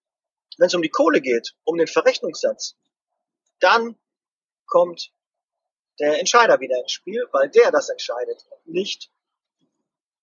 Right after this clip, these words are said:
der Besteller. Ja, wie gesagt, Empfehlung. Es ist auch wichtig, den Kontakt zu halten, aber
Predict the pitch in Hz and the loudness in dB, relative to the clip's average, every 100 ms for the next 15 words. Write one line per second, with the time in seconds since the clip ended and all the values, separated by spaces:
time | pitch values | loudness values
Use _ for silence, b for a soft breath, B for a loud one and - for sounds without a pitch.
0 | - - 156 151 - - - _ _ _ | -8 -4 -2 0 -2 -2 -8 _ _ _
1 | _ - 170 208 190 - 160 156 165 - | _ 0 2 2 -2 -12 -6 -6 -6 -8
2 | 185 190 180 175 175 _ _ _ - - | -4 2 4 2 -4 _ _ _ -12 -8
3 | - - 185 180 185 - 165 - 175 170 | -6 2 2 2 -4 -4 -4 -4 -2 -2
4 | 156 151 - 135 147 143 - 123 123 117 | -2 -4 -2 2 2 0 -2 0 0 -2